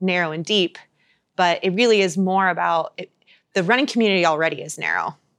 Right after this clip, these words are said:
right? Or the endurance community is already very narrow. And so that is part of creating the depth and actually changing the culture, like, using your brand to change the culture of the sport itself, to be more inclusive,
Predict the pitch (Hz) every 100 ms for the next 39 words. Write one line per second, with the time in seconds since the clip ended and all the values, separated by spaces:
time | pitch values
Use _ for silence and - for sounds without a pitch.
0 | - 165 165 160 151 151 156 - - 147
1 | 143 143 147 151 151 143 143 165 156 147
2 | 143 165 208 233 - - - _ 180 165
3 | 165 156 151 - _ _ _ _ _ _
4 | _ - 165 170 170 - - 156 151 -
5 | 180 170 151 156 156 180 180 214 190 165
6 | 208 190 156 - - 208 196 - - -
7 | 170 185 165 160 165 175 175 156 160 151
8 | 143 143 143 _ - - 170 156 - -
9 | - 175 - 147 147 - - 156 143 -
10 | - 151 - 156 185 190 180 165 156 156
11 | 170 165 - 160 156 156